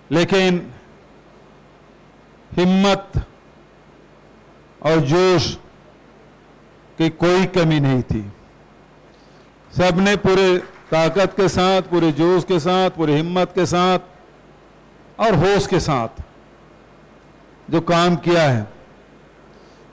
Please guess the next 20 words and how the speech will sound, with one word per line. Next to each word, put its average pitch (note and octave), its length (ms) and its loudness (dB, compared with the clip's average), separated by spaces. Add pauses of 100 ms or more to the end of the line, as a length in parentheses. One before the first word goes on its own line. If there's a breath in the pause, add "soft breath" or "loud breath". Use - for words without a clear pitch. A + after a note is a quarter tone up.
(800)
देखिए, F#3 360 0
जब G#3+ 220 2
आपकी - 840 -2
नीयत G3 440 0
ठीक G3 160 0
होती F#3 280 0
है, F#3+ 400 2
आपका F3 200 0
उद्देश्य E3+ 480 0
सही, F#3 420 0
लक्ष्य F#3 320 0
सही F3+ 260 0
रहता E3+ 300 0
है, B2+ 320 -2 (1160)
तो F#3+ 60 -6
प्रकृति F#3+ 500 -2
भी G#3+ 120 2
साथ F3+ 260 0
देता D#3 420 0
है। G2+ 120 -8